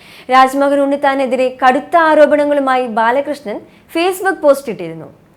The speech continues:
എന്നാൽ മണിക്കൂറുകൾക്കകം അത് അദ്ദേഹം പിൻവലിക്കുകയും ചെയ്തിരുന്നു.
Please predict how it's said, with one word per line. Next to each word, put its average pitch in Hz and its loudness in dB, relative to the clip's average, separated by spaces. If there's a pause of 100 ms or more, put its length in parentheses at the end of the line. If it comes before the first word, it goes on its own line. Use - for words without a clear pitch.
(300)
എന്നാൽ 247 2
മണിക്കൂറുകൾക്കകം 285 0 (120)
അത് 254 0 (220)
അദ്ദേഹം 247 -2
പിൻവലിക്കുകയും 254 0
ചെയ്തിരുന്നു. 165 -10